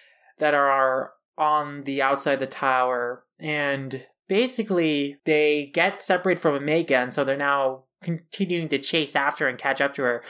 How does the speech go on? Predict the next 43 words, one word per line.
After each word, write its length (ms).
They 80
kind 220
of 120
find 220
the 60
secret 380
of 160
what 240
this 180
tower 320
is, 380
what 240
lies 260
at 140
the 80
bottom, 640
like, 360
who 400
made 340
this, 460
what 280
was 200
it 80
made 260
for, 560
and 160
why 200
are 140
they 180
there 280
even? 380
So 440
it's 180
a 40
very 260
interesting 560
premise, 540
and 100
that's, 300
like, 240
again, 340
really, 600
really, 320